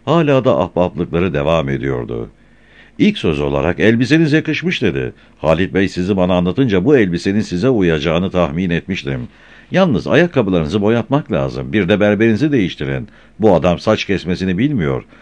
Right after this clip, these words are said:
Doğrusu sizin gibi bir arkadaş bulduğuma memnunum." Amcam bu vazifeye devamımı isteyince tereddüt etmiştim.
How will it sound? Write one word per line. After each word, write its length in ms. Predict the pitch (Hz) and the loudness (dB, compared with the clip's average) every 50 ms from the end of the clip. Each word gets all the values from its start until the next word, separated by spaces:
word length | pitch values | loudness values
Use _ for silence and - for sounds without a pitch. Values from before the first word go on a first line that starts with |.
| - - - _ - | -20 -20 -20 _ -4
Doğrusu 420 | 73 76 76 73 71 73 85 85 | -2 -2 0 -2 -2 -4 -4 -6
sizin 260 | - - 78 76 95 101 | -6 -6 -4 -2 -2 -2
gibi 260 | 87 85 82 87 76 | 0 0 0 0 0
bir 100 | 85 82 | 0 0
arkadaş 540 | 78 80 78 - 80 76 87 90 85 - 71 | 0 -2 -2 -2 -2 -2 -2 -2 -2 -2 -4
bulduğuma 480 | 92 95 92 80 82 82 80 92 92 | -4 -4 -2 -2 -2 -2 -2 -2 -2
memnunum." 640 | 80 80 80 73 76 80 80 76 67 69 123 117 - - - - - - - - - - | -2 -2 -4 -4 -4 -6 -6 -6 -6 -6 -8 -8 -10 -16 -20 -20 -20 -20 -20 -20 -8 -2
Amcam 400 | 165 202 190 160 156 101 71 78 | -2 0 0 0 0 -2 0 0
bu 140 | 135 143 98 | -2 -2 -2
vazifeye 540 | 69 64 62 71 69 76 73 78 78 76 | -2 -4 -4 -6 -4 -2 0 0 0 0
devamımı 480 | 80 87 85 85 82 78 73 82 92 120 | 0 0 2 2 0 0 0 -2 0 0
isteyince 500 | 110 87 - - 80 80 78 71 87 - | -2 -2 -4 -4 -4 -4 -2 -2 -2 -2
tereddüt 440 | - 101 104 95 78 67 101 98 78 | 0 0 0 0 0 -2 -4 -4 -4
etmiştim. 600 | 73 69 - - 69 - - - 67 64 113 | -4 -6 -6 -8 -10 -10 -8 -10 -10 -10 -10